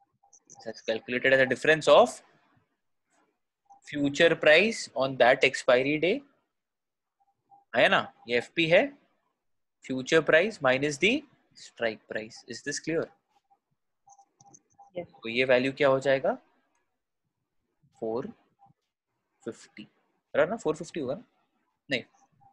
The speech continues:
Speaker 1: फ़ाइव फिफ्टी। मेरी mathematics as usual। कितना हो जाएगा ये? फ़ाइव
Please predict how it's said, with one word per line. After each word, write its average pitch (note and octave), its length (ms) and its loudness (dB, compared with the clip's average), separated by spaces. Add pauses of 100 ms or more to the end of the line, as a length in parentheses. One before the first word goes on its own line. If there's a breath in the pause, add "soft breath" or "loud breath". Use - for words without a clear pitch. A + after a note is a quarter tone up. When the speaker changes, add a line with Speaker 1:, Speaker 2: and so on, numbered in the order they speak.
(520)
Speaker 1:
फ़ाइव D#3 140 2
फिफ्टी। - 240 -18 (1400)
मेरी - 340 -18
mathematics A2+ 840 -8
as A2+ 200 -2
usual। G#2+ 300 -10 (2250)
कितना C3+ 200 -2
हो B2+ 60 2
जाएगा B2+ 200 2
ये? D#3+ 220 -2 (1300)
फ़ाइव B2 260 2